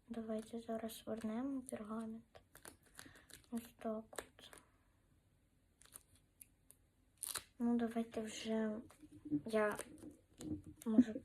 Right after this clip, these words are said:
приклеїти якось. Давайте ось це. Зараз приклеїмо сюди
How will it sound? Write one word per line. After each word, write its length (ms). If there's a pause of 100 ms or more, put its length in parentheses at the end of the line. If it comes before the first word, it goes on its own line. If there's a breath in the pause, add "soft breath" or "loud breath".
(120)
приклеїти 680 (540)
якось. 640 (920)
Давайте 440 (200)
ось 320
це. 280 (1600)
Зараз 200 (120)
приклеїмо 540
сюди 220